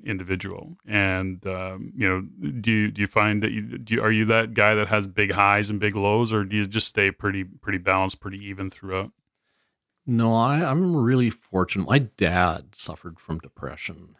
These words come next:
Speaker 2: uh, a lot, and, uh, and my two sisters do.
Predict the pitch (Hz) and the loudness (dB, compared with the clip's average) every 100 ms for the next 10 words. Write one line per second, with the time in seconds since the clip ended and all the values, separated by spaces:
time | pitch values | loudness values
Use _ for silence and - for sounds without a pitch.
0 | - 190 92 90 _ 87 82 92 87 - | -20 -20 -18 -20 _ -20 -10 -4 -4 -6
1 | _ _ - 110 92 92 92 92 92 - | _ _ -14 -8 -4 -2 -2 -4 -6 -16
2 | - 92 95 98 95 95 92 _ _ _ | -8 -6 -6 -8 -6 -4 -6 _ _ _
3 | _ _ _ _ _ - 175 - 156 151 | _ _ _ _ _ -2 0 0 -2 -2
4 | 131 92 - 90 73 | -4 -6 -4 -4 -4